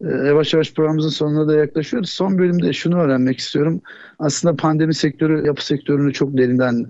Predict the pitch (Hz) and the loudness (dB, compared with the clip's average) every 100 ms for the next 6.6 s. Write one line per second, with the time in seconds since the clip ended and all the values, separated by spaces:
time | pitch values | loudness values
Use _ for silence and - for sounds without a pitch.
0 | 120 117 117 139 - 123 - 123 117 120 | -4 -2 0 -2 -2 -2 0 0 0 0
1 | 120 113 135 117 131 120 120 123 120 151 | -2 0 -2 0 0 0 2 2 2 -2
2 | - - - 147 127 - 120 143 - - | -4 -14 -4 -2 0 2 2 2 -2 -4
3 | 165 170 185 170 156 147 151 143 170 156 | 0 2 2 2 2 2 2 2 0 2
4 | 147 143 123 135 135 131 - 143 127 139 | 0 0 0 2 2 2 -2 -2 0 0
5 | 127 120 120 135 135 127 139 151 143 143 | 2 2 2 0 -2 -2 2 2 2 0
6 | 135 139 135 131 131 127 | 2 2 0 -2 0 0